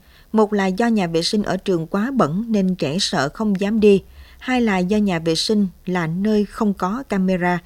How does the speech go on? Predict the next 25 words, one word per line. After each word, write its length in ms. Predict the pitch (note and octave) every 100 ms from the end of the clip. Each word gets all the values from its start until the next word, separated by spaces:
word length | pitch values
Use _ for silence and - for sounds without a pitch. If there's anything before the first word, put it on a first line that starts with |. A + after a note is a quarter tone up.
| - - -
và 140 | G3
những 240 | F#3 F3+
kẻ 140 | A3+ D#3
bắt 200 | G#3+ C#4+
nạt 200 | G3 -
ấy 300 | F#3 A#3 D#4 - - -
rất 240 | - D4+ D#4 A3+
ưa 160 | G#3+ A#3
thích 240 | A3+ E4+
địa 120 | F3
điểm 220 | D#3 D3 G#3
này 240 | F#3+ D#3+ -
để 160 | E3 F#3
hành 240 | F#3+ E3
động, 200 | E3 F3+ - - - -
nên 300 | G#3 G3+ F#3+
trẻ 200 | F3+ D3+
không 300 | - A#3+ G#3+
dám 240 | G3+ A#3+ B3+
bén 160 | A3
mảng 360 | D#4 G#3 C#3+ F#3+
đến 160 | G#3
khu 200 | C#4+ B3
vệ 160 | G3+ D#3+
sinh 280 | D#3+ A3